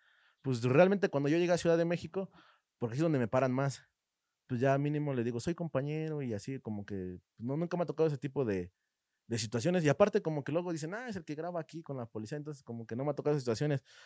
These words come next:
Pero sí he escuchado, sí he escuchado. Y, e incluso hay películas así como la de Bala Perdida que hablan como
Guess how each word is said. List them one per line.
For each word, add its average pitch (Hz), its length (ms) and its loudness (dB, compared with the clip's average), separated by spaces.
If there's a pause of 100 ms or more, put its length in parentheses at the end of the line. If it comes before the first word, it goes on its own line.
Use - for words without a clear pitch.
(100)
Pero 139 160 8
sí 165 80 8
he - 20 12
escuchado, 156 640 4
sí - 140 -8
he - 20 -2
escuchado. 151 340 0
Y, 147 60 4
e 127 180 2
incluso 175 460 2 (260)
hay 139 140 4
películas 165 460 6
así 147 180 2
como 151 220 0
la 110 80 4
de 107 100 4
Bala 135 260 4
Perdida 131 320 2
que 110 200 -2
hablan 120 240 -4
como 101 480 -8